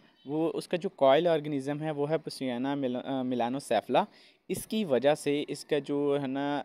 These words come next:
स-, जो स्प्रिंग या अर्ली समर होता है, इसमें ये काफ़ी, यानी कि डैमेज काज करता है शुगर केन में। ठीक है, ये जो है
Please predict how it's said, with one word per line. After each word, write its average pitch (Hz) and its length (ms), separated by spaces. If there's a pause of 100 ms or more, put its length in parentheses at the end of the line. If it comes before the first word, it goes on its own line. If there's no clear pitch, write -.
स-, 135 300
जो 123 420
स्प्रिंग 135 580
या 135 180
अर्ली 127 320
समर 151 340
होता 127 300
है, 139 180
इसमें - 260
ये 139 260 (400)
काफ़ी, 170 360 (320)
यानी 135 360
कि 139 100
डैमेज 131 380
काज 127 260
करता 107 260
है 143 120
शुगर 117 280
केन 98 240
में। 92 200 (440)
ठीक 139 180
है, 170 100 (280)
ये 147 560
जो 220 200
है 160 260